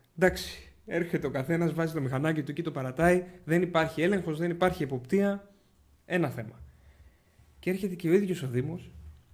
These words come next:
και τον ποδηλατόδρομο που έχει φτιάξει. <laughs> Και τον παρουσιάζει σαν ένα έργο. Οκ, είναι ένα έργο, όπως και να το κάνουμε.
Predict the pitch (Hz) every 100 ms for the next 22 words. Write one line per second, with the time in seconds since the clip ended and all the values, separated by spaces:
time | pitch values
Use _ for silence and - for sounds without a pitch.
0 | - - 156 147 143 135 127 135 170 180
1 | 165 131 147 - - 131 131 - - -
2 | - - - - 807 784 831 - - -
3 | - - - - - - - - - _
4 | - 160 - - - - - - 202 220
5 | 220 220 170 123 135 131 120 117 123 131
6 | 175 190 - - - _ - - 185 -
7 | 156 214 175 135 127 180 233 135 120 -
8 | - - 139 127 - - - -